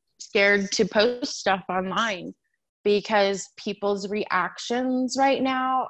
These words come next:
are very volatile. And you don't know if somebody's going to read something incorrectly, respond incorrectly that someone else is going to read. Um, so I've just been trying to keep my posts. And I'm not a political poster. I'm not a very deep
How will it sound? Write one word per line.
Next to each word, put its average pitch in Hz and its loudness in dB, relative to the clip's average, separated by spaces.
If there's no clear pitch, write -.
are 202 2
very 185 2
volatile. 170 -4
And 196 4
you 202 0
don't 196 4
know 196 2
if 190 -2
somebody's 190 -4
going 185 -2
to 196 -6
read 269 0
something 254 0
incorrectly, 226 2
respond 240 4
incorrectly 226 2
that - 0
someone 196 -2
else 240 2
is 233 -4
going 220 -2
to 226 -6
read. 214 -2
Um, 180 2
so - -4
I've 202 0
just 220 -4
been 226 0
trying 220 2
to 214 0
keep 220 -4
my 196 2
posts. 190 0
And 262 6
I'm 285 8
not 277 8
a 254 0
political 208 -4
poster. 196 -2
I'm 190 -6
not 180 -8
a 180 -6
very 180 -4
deep 180 -2